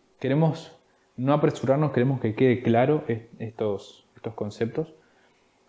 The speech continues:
Dijimos que en mil setecientos noventa y nueve Napoleón anuncia el fin de la revolución. Y entonces Francia pierde las características del rey del sur. Pero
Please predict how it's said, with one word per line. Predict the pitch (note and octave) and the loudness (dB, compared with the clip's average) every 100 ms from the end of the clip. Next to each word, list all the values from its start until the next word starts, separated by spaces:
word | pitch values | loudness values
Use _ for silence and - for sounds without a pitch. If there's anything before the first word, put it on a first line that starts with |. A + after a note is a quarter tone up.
| _ _ _ _ _ - B2+ | _ _ _ _ _ -14 -8
Dijimos | A#2+ E3 E3+ | 2 4 4
que | D#3 | 4
en | |
mil | D#3 | 4
setecientos | D#3+ D#3+ C#3 D#3+ D3 | 6 4 4 4 4
noventa | D3 B2+ A#2 | 6 4 4
y | |
nueve | B2 C#3 E3+ - - _ _ _ _ _ _ _ - | 4 6 4 2 -12 _ _ _ _ _ _ _ -4
Napoleón | B2 A2 A#2+ C#3+ | 0 4 4 4
anuncia | C3+ C#3+ C#3 | 4 4 2
el | A2+ | 0
fin | - D#3+ | 0 4
de | D3 | 4
la | A2 | 4
revolución. | G#2+ G#2 G2 G2 - G#2+ _ _ _ _ _ - | 4 2 2 -2 -10 -14 _ _ _ _ _ -6
Y | A#2 | 0
entonces | A#2+ A#2+ C3+ C3 - - | 2 2 2 -2 -8 -10
Francia | - C3 C3+ C3 G#2+ | -2 0 0 -2 -2
pierde | C3+ D3+ A#2+ | 2 4 4
las | G#2 | 2
características | G2+ G2 G2 G2 G#2+ G#2 G#2 | 0 0 -2 -2 -2 -4 -2
del | G2 | -2
rey | G2 G2+ | 0 2
del | A2+ | 2
sur. | A#2 G2 - - _ _ - _ _ _ _ _ _ _ _ _ _ _ _ _ _ _ - | 0 -6 -8 -18 _ _ -20 _ _ _ _ _ _ _ _ _ _ _ _ _ _ _ -4
Pero | E3+ F3 E3 - | 4 4 4 0